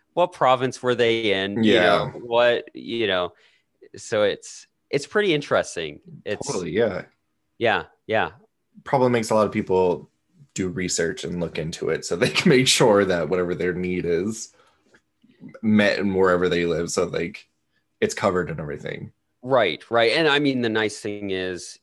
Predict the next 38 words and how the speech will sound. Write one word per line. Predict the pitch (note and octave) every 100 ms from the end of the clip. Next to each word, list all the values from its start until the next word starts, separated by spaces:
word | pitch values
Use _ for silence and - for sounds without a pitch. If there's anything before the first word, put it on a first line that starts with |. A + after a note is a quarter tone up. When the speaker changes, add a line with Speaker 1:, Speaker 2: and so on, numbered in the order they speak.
| -
Speaker 1:
you | G2
know, | F2+ F2 - _ _ -
from | - - G#2+
what | G#2
I | G2+ G#2
understand, | G2 - F#2+ F2+
at | D2+
least, | A1+ E2+ -
of | E2 -
how | - F2
the | D#2+
provinces | - E2+ D#2+ D#2 E2 -
work, | E2+ E2 D#2 -
is | G2
generally, | - B2 G#2 G2+ F2+ F2 E2+ D#2 -
like, | - E2+ E2 -
life-saving | - F2+ F#2 F#2+ - G2+ G#2 G#2 G#2 _ _ -
Speaker 2:
Mm-hmm. | B2 G#2
Speaker 1:
things, | A2 A2 A#2+ _ _ _ _ _ _ _ _ _ _ _ _ _ -
you're, | G#2 G2+ F#2+
you're | D#2 F#2+
covered. | - E2+ D#2 D2+ - _ _
You | G#2+
Speaker 2:
Yeah, | G2+
Speaker 1:
know, | F#2+ -
I | G2+
mean, | G2 F#2+ -
Speaker 2:
I | -
would | G2
hope, | G2 F2
Speaker 1:
y- | -
Speaker 2:
yeah. | - - - -
<laughs> | C#3+ - -
Speaker 1:
yeah, | C#3+ G2+ F#2+
like, | A#2 A2+
in, | G#2+ C3+ B2+ B2 -
in | - A#2+
your | A#2 A2 G#2 G2